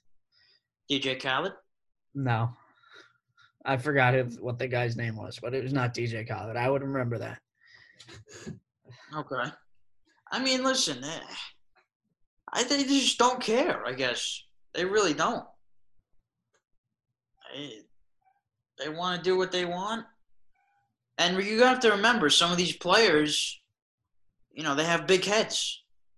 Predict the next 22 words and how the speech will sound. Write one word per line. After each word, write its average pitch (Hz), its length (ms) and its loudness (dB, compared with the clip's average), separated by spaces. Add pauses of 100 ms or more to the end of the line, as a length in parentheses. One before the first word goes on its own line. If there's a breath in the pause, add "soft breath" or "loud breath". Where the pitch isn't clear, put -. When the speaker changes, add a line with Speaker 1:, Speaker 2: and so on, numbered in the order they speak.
(120)
Speaker 1:
And 135 120 -8
they 147 80 0
think, 147 320 -2
"Oh, 139 320 2
well, 113 520 -2 (1120)
you 143 160 -8
know, 107 80 -8 (260)
I'm 131 460 4
Saquon. 135 640 0
I 123 140 0
can 156 180 -8
get 135 140 2
away 101 260 -4
with 92 140 -10
this." - 480 -4 (400)
So - 160 -8
that's 131 160 0
probably 147 320 2
what 147 160 2
they 151 100 2
were 165 140 2
thinking. 220 360 -2